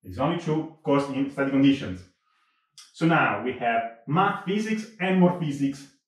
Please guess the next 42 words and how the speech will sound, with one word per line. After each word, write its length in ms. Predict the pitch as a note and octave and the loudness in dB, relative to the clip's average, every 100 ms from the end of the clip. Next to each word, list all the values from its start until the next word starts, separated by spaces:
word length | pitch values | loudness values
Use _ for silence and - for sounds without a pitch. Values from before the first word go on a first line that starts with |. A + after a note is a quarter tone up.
| - | -12
which 180 | C3 | -10
is 100 | D3 | -8
the 80 | C3 | -6
condition 400 | C#3+ C#3 C#3+ C3+ | -2 -2 -2 -4
of 120 | C3 | -4
being 140 | C3 B2+ | -4 -4
steady 240 | C#3 C3 | -4 -8
D 100 | A#2+ | -8
C 140 | A#2 - | -8 -4
currents. 440 | - G2+ F#2+ F2+ - _ _ _ _ _ _ | -2 -2 -6 -12 -16 _ _ _ _ _ _
So 140 | - | -4
now, 220 | D3+ C3+ | 0 0
because 260 | A#2 F#3 F3 | 0 0 0
of 120 | D3 | 0
the 60 | C3+ | -2
arbitrariness 680 | A#2+ B2 B2+ B2 A#2 A2+ A2 | -2 -2 -2 0 -2 -4 -6
of 140 | B2 | -4
all 320 | D3 F3 E3+ C#3 | 0 2 2 0
these, 320 | C#3 C#3 - | 0 0 -4
uh, 80 | A2+ | -10
structures 440 | - - B2 A#2 | -6 -6 -6 -4
here, 340 | A3+ E4 F4 - - _ _ _ _ _ _ _ _ C#3+ | 0 0 0 -8 -18 _ _ _ _ _ _ _ _ -2
uh, 140 | C3 | 0
this, 320 | C#3 D3 - | 0 -2 -4
uh, 140 | C3 A#2 | -4 -4
simply 400 | - D#3+ C#3 B2+ | -2 -4 -2 -4
implies 460 | C3+ C3+ - A#3 - | -4 -4 -4 -4 -2
that 300 | B2+ A#2 B2+ | -4 -4 -6
the 440 | A2+ A#2 A#2+ F3+ | -8 -6 -4 0
integrand 760 | A3 G3+ D3 C#3 - A#3 - | 2 4 2 2 2 0 -2
have 160 | D3+ C#3+ | -6 -8
to 60 | C#3 | -8
be 140 | C#3 D3+ | -4 0
equal 320 | F3+ C3 A#2 | 0 0 -4
to 60 | F3 | -2
each 120 | G#3+ | -4
other, 400 | - - - - C3 | -4 -2 -2 -4 -4
which 340 | C#3+ C#3+ - | -4 -4 -6
means, 540 | C3+ D3 - A#3 - - | -2 0 2 0 -6 -12
as 120 | B2 | -10
a 60 | - | -4
consequence 640 | C3+ A#2+ C#3+ E3 G#3+ | -2 -2 -4 -4 -4